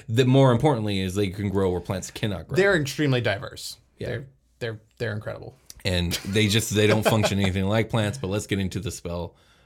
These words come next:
Speaker 1: uh, the features of the Circle Sports Druid. So, at level two, when you take the Circle, you get the Circle spells. Your symbiotic link to fungi and your ability to tap into the cycle of life and death grants you access to certain spells.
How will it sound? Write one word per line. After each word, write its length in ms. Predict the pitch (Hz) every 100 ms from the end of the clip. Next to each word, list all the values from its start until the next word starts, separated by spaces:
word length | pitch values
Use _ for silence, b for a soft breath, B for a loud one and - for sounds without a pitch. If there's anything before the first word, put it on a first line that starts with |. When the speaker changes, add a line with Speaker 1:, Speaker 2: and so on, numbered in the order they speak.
| -
Speaker 1:
uh, 320 | 92 85 82
the 1000 | - 85 82 82 85 85 85 85 92 92 -
features 400 | - 170 139 113
of 120 | 98
the 80 | 87
Circle 400 | - 110 95 87
Sports 300 | - - 76
Druid. 280 | - - -
So, 300 | - 143 - b b b b b -
at 80 | 95
level 160 | 131
two, 200 | 160 143
when 140 | 143 95
you 80 | 87
take 180 | 101
the 80 | 98
Circle, 440 | - 98 101 98 - _
you 140 | 95 90
get 400 | 92 90 - -
the 60 |
Circle 300 | - 123 -
spells. 480 | - - - - - _ b b b b
Your 300 | 101 113 143
symbiotic 520 | 151 170 175 196 190
link 280 | 123 117 120
to 140 | - 107
fungi 460 | - 147 98 90
and 120 | 98
your 100 | 92
ability 340 | 87 95 90 87
to 60 | 85
tap 260 | 104 90
into 160 | 87 90
the 80 | 85
cycle 360 | 98 87 85
of 80 | 82
life 200 | 87 82
and 100 | 87
death 220 | 82 -
grants 320 | - 95 92
you 100 | 90 78
access 420 | 90 - 95 -
to 80 | 90
certain 300 | - 87 -
spells. 540 | - 127 - - -